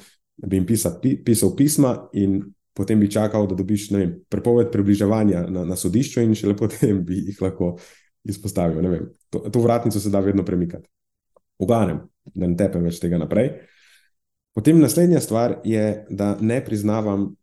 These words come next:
svojih napak. To je, to je zelo nenavadno. Namreč en dan, preden je Anže objavil svoj video, sem na Instagramu objavil story, v katerem se, se javno popravim,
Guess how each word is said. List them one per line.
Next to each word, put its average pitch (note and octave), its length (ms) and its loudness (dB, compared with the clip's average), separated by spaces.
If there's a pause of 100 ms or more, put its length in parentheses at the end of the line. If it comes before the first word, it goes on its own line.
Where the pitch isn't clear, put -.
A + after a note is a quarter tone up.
svojih G2 380 -2
napak. - 340 -6 (560)
To A#2+ 160 2
je, A#2 400 2 (480)
to A#2 140 0
je G#2+ 100 2
zelo A2+ 160 2
nenavadno. G#2+ 720 -2 (420)
Namreč G#2+ 480 0 (1120)
en C3 320 2
dan, F#2 320 -2 (300)
preden G2+ 240 2
je F#2+ 120 2
Anže F#2+ 260 0 (100)
objavil F2+ 640 -2
svoj F#2+ 240 -2
video, G2+ 500 -2 (800)
sem G#2+ 220 2
na G#2+ 100 2 (100)
Instagramu F#2+ 760 0 (100)
objavil F#2 380 0
story, F#2 420 -2
v F#2 140 -6
katerem G#2 360 0
se, - 260 -4
se F2+ 140 -2
javno A2+ 320 2
popravim, F#2 520 -4